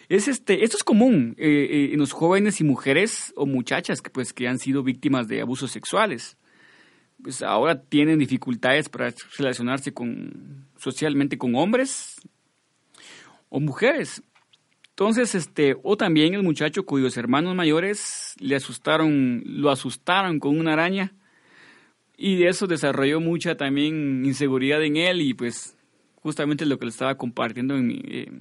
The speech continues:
en mi caso, ¿no? Pero bueno, también, también el otro punto, ya van el punto número tres, es que desarrollamos una tendencia paranoica.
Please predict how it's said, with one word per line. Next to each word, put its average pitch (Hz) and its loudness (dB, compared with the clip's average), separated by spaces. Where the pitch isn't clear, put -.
en 127 -6
mi 127 -2
caso, 143 0
¿no? 135 -2
Pero 170 2
bueno, 175 4
también, 165 2
también 147 4
el 180 2
otro 135 0
punto, 151 -2
ya 123 -2
van 127 0
el 117 -2
punto 147 0
número 151 2
tres, 131 -2
es 135 -10
que 165 -4
desarrollamos 135 0
una 185 0
tendencia 160 0
paranoica. 139 -2